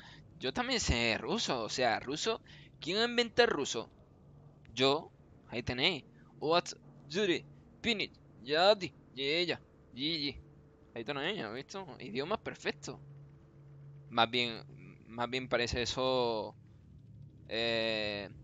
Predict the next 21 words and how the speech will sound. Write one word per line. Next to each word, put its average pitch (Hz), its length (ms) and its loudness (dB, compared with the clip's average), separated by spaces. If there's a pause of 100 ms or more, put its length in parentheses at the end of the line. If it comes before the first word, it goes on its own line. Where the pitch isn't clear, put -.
(380)
s-, - 240 -8
eh, 113 760 2 (680)
¿cómo 117 160 -6
se - 120 -2
llama 120 160 0
el 117 60 -2
idioma 113 300 -4
este, - 200 -12
tío? 113 200 -12 (320)
Samurái 113 440 2
japonés, 120 440 2
tío. 120 220 -4
<laughs> - 40 -20
Vámonos 196 640 2 (2250)
a 110 300 2
otra 104 200 -4
partida, 110 380 -4
tío. - 160 -8 (260)
Estamos - 300 12
haciendo - 300 12
gilipollas. - 680 -2